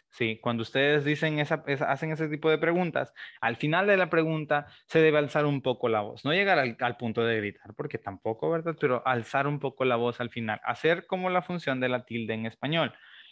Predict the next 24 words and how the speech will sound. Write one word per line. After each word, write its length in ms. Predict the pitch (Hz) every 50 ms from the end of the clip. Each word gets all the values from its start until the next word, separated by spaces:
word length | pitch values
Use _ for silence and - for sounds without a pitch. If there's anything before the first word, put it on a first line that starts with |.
| _ _ _
So, 240 | - - 180 139 -
in 180 | - 170 185 214
English, 440 | 233 226 185 139 131 139 139 - - _ _ -
yes, 340 | - 165 175 185 196 - -
no 200 | 196 202 202 196
questions 640 | - - 180 160 160 - - - 127 123 120 -
start 560 | 139 131 - - - 170 170 151 127 127 120 123
with 140 | 127 135 131
an 160 | 131 131 123
auxiliary 680 | - 117 120 - - - - 127 117 113 113 113 117 117
verb. 340 | 110 - 160 156 127 107 95 - _ - - - _ _ -
Esos 300 | 127 127 120 143 143 131
son 220 | - 143 135 139
los 160 | 139 135 131
verbos 360 | 120 123 117 117 120 123 - -
auxiliares, 680 | 127 113 - 151 143 143 135 131 131 135 139 135 - - _ _
cosas 380 | - 123 117 - 127 123 120 117 117 -
bastante 420 | 127 117 - - 113 110 110 117
comunes, 500 | - 123 120 120 120 113 107 107 104 104
¿verdad? 300 | 104 113 107 104 107 107
Like, 220 | 110 117 117 -
for 100 | - 131
example, 640 | 123 117 - - 139 127 127 123 - 135 127 123 120
do, 480 | 110 107 139 143 147 165 196 247 -